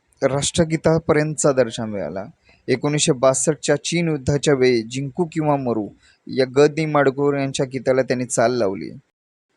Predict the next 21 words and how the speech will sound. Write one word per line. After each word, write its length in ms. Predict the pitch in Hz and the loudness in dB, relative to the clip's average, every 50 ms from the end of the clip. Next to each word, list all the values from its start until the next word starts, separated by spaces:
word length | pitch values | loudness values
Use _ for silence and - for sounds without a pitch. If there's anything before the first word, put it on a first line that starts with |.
| _ _ _ _ _ - | _ _ _ _ _ -4
वसंत 380 | 143 143 - - 175 170 175 | -4 -2 -2 -2 -2 -2 0
देसाई 300 | 165 165 156 - 170 165 | 0 0 0 2 2 2
हे 140 | 165 165 165 | 2 2 0
केवळ 260 | 160 - 160 156 156 | -2 -2 -2 0 0
संगीतकार 640 | 156 - - 160 143 139 147 147 - - 156 151 143 | -2 -2 -4 -4 -2 -2 -4 -6 -2 0 0 0 2
नव्हते, 480 | 147 139 127 113 - - - 58 - - _ _ _ _ _ _ _ _ _ | 0 -4 -6 -6 -8 -10 -12 -12 -12 -18 _ _ _ _ _ _ _ _ _
तर 80 | 135 131 | 2 2
एक 180 | 147 135 127 | 2 0 -2
दृष्टी 380 | 120 - 135 139 135 - - 165 | -6 -4 -4 -4 -4 0 2 2
होते, 400 | 156 143 139 - - 151 160 170 - _ _ _ _ - 120 | 2 2 0 0 -2 -2 -2 -2 -6 _ _ _ _ -12 -4
ज्यांनी 220 | 131 143 143 147 | -2 -2 0 0
आपल्या 280 | 147 131 - 143 139 135 | 0 0 0 2 0 2
राष्ट्राच्या 560 | 131 135 131 131 - - - 151 151 - 160 | 2 0 -4 -6 -6 -2 -2 -2 0 0 -2
गाण्याचे 400 | 135 139 131 131 135 131 - - | 0 0 0 0 -2 -4 -4 -6
प्राण 340 | 135 - - 127 127 131 131 | -6 -4 -4 -2 -2 -4 -6
फुंकले. 460 | 123 - 131 123 113 - 107 - 65 - - _ _ _ _ - - _ _ _ _ _ _ _ _ _ _ | -8 -12 -14 -16 -14 -12 -10 -10 -10 -12 -16 _ _ _ _ -20 -20 _ _ _ _ _ _ _ _ _ _
भारतरत्न 720 | 120 117 135 131 135 143 156 156 - 147 147 139 - 160 147 - - _ | -8 -6 -2 0 2 2 2 2 2 0 0 0 -2 -6 -8 -8 -4 _
एम 180 | 147 151 160 160 | -2 0 2 2
एस 160 | 165 160 - | 2 2 0
सुब्बी 540 | - - - 147 139 135 139 165 160 135 127 | -2 -2 -4 -4 -4 -4 -4 -4 -4 0 -2
लक्ष्मी 440 | 131 - - - 156 147 139 123 | -2 -2 -2 -4 -4 -4 -6 -8